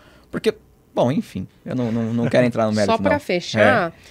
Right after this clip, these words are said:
Speaker 2: eu assessoro um condomínio que eles fizeram toda um retrofi-, retrofit não, foi uma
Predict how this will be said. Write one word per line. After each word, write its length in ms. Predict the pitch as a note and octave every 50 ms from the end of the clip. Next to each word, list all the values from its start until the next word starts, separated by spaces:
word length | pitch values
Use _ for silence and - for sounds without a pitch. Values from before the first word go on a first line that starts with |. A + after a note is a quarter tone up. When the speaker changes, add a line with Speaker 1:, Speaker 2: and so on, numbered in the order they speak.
| - - -
Speaker 2:
eu 140 | F#3+ G3 A3
assessoro 420 | A#3+ - C4+ A#3 - A#3 G#3 G#3+
um 100 | G#3+ G#3
condomínio 880 | F#3+ - G3 F#3+ F#3+ F3+ E3+ F3 G3 A3+ C4 C4 A#3 G3+ F3+ E3 E3 E3 _
que 300 | - - A3+ G#3 G#3 - -
eles 260 | G#3 G#3 C4 C4 -
fizeram 480 | - A#3 G3+ G3+ G3 F#3+ F#3 F#3+ F#3+
toda 440 | F#3 - G3 G3 G#3 A3 B3+ C4 - -
um 80 | G#3+
retrofi-, 500 | G3 G3+ G3+ G3+ G3+ F#3+ F3 - - - -
retrofit 500 | F3 F#3+ G#3+ - B3+ - D4 C#4 - D4+
não, 180 | A#3+ F3+ D#3+ D#3
foi 200 | - - F#3+ G3
uma 580 | G3+ G#3 G3+ G3 F#3 E3+ E3 D#3 D3+ D#3 -